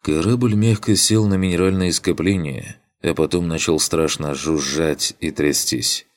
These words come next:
Я не понял, что происходит, поэтому подскочил, как от пожара. Беду трясло, как при работе перфоратора размером с человека.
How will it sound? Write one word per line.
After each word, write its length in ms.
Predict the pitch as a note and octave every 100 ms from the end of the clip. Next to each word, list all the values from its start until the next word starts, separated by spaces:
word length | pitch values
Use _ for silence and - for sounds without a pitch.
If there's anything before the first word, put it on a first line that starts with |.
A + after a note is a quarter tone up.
| _ -
Я 160 | E2+ E2
не 140 | F2
понял, 260 | G#2+ G2 C#2+
что 220 | - -
происходит, 640 | C#2+ C#2+ - G2 C#2+ - -
поэтому 340 | F2 D#2+ D2+
подскочил, 540 | C#2+ D#2 - F#2+ G2 D2+
как 160 | D2+
от 100 | -
пожара. 540 | - D#2+ D2 C2 A#1+ - _ _ _ -
Беду 400 | D#2 G#2+ G#2+ C3
трясло, 460 | A2 G#2 - A2+ G#2
как 180 | F#2+
при 140 | - G2
работе 460 | F#2+ F2 G2+ -
перфоратора 840 | F#2 F#2 F#2+ G2 G2+ F#2+ F2 D2 D2
размером 520 | D#2 D#2 E2 D2+ C#2+
с 20 |
человека. 760 | - E2+ D2+ D#2 C#2+ - - -